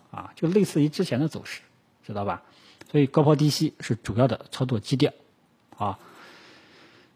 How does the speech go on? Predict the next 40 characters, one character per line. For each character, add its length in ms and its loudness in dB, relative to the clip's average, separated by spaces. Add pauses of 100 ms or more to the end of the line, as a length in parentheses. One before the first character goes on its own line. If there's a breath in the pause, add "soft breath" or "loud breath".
(320)
然 180 6
后 340 6 (600 loud breath)
再 160 6
说 180 8
一 20 6
下 160 6
上 200 4
证 240 4
五 80 -8
零 180 2
指 160 -4
数。 180 -12 (240)
那 40 6
么 80 8
之 180 4
前 240 6
我 120 6
也 60 6
跟 120 2
大 60 4
家 120 4
讲 300 -8
过， 240 -10
上 260 6
证 300 8
五 40 6
零 140 8
指 160 0
数 300 -2 (340)
有 260 8
一 140 8
点 300 4
点 260 2
像 360 2
是 220 -2
在 200 0
一 120 -6
个 520 -6 (1400 loud breath)
这 140 -12
个 480 -10